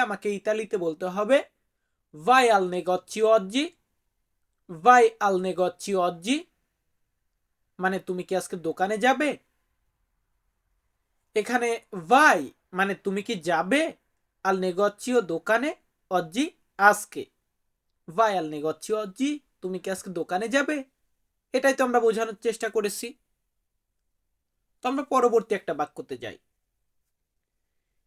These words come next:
পরবর্তীতে ধরুন আমি বলতেছি, "আমি কেন সেখানে যাব?"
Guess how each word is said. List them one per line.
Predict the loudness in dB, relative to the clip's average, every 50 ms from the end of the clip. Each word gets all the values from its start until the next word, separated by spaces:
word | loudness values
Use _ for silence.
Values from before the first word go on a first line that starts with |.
| _ -2
পরবর্তীতে | 0 0 0 0 -2 -4 -4 -4 -4 -2 -2 -2
ধরুন | 0 0 -2 -2 0 0
আমি | 2 2 2 0 0
বলতেছি, | 2 2 2 2 2 -2 -4 -4 -4 -8 -6 -6 -6 -6 -8 -10 -14 _ _ _
"আমি | -2 -2 -2 -2
কেন | -2 0 0 0 2 0 0
সেখানে | 0 0 -2 -2 -2 -2 -4 -4 -4
যাব?" | -4 -6 -6 -8